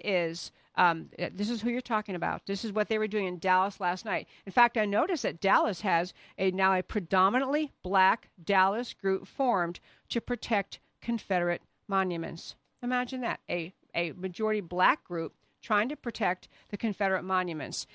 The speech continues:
And, you know, I wanna talk a little bit more in a moment about the, um, Confederate groups and what they really, um, what they, the Confederate statues and the, and the arguments on both sides.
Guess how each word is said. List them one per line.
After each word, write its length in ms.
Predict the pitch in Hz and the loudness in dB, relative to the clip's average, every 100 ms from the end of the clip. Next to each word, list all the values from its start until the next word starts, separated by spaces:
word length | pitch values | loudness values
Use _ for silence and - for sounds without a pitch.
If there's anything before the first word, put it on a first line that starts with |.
| - | -4
And, 140 | 214 220 | 0 2
you 60 | |
know, 80 | 226 | 2
I 100 | - | 2
wanna 160 | 370 453 | 0 0
talk 260 | 262 254 | 2 2
a 40 | 214 | 2
little 100 | 185 | -2
bit 160 | 180 | -4
more 300 | 180 175 180 | -2 -2 -2
in 100 | 180 | -2
a 40 | 175 | -4
moment 380 | 196 208 180 - | -2 0 -2 -4
about 340 | 180 185 190 | 2 2 2
the, 180 | 185 175 | -4 -2
um, 360 | 180 170 170 180 _ _ | -2 -2 -4 -12 _ _
Confederate 540 | - 208 220 202 190 - | -14 -4 -2 -2 -4 -6
groups 320 | 208 202 - | -4 -4 -6
and 100 | 185 | -6
what 160 | 208 | -4
they 140 | - 185 | -4 -8
really, 480 | 190 202 190 190 208 | -6 -4 -4 -6 -6
um, 340 | 196 175 165 165 _ _ _ _ _ | -4 -2 -4 -12 _ _ _ _ _
what 160 | 208 208 | -2 0
they, 240 | 190 - | -2 -4
the 160 | 175 180 | -4 -4
Confederate 400 | 202 220 202 180 | 0 0 0 0
statues 760 | - 240 254 269 262 254 233 | 2 2 2 0 0 0 0
and 140 | 196 170 | -2 -4
the, 120 | - | -6
and 80 | 180 | -6
the 60 | |
arguments 460 | 175 202 220 226 214 | -2 -2 -2 -8 -6
on 100 | 202 | -4
both 220 | 196 196 | -4 -4
sides. 420 | - 202 175 175 | 0 2 2 -2